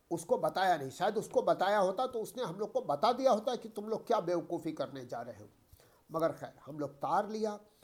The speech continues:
तार भी हम लोगों ने अंदाज़ा लगाया कितना होगा, तो पता चला शायद दस पन्द्रह फीट होगा। हम लोगों ने पाँच, सात, दस मीटर तार ले लिया, तार, प्लग्स वगैरह वगैरह ले करके और अपना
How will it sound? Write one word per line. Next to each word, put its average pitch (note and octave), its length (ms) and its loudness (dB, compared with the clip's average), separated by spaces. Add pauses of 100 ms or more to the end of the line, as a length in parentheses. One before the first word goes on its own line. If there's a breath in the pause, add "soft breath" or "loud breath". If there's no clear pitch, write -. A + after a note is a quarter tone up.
(280 soft breath)
तार D#3 220 0
भी D#3+ 140 -2
हम C#3+ 100 -6
लोगों D3 220 -2
ने D3+ 100 -4
अंदाज़ा C#3+ 400 0
लगाया D3+ 360 0
कितना - 340 -8
होगा, F3 360 0
तो D#3+ 160 -6
पता C#3+ 300 -12
चला C#3 280 -8 (120)
शायद C#3+ 360 -14 (340)
दस D3 240 -6
पन्द्रह C#3 260 -2
फीट E3 240 -6
होगा। D#3 200 -2
हम D3 180 -2
लोगों D#3+ 240 -4
ने F#3+ 120 -8 (760)
पाँच, D3 240 -4
सात, - 380 0
दस D#3+ 320 0
मीटर D#3+ 440 4
तार B2+ 360 -2
ले B2 180 -14
लिया, A#2 200 -18 (800 soft breath)
तार, D3+ 360 8 (240)
प्लग्स D#3 680 2
वगैरह D3+ 380 2
वगैरह D3 440 -2
ले D3+ 220 -2
करके F3 400 -4
और D3+ 160 2
अपना D3 480 -4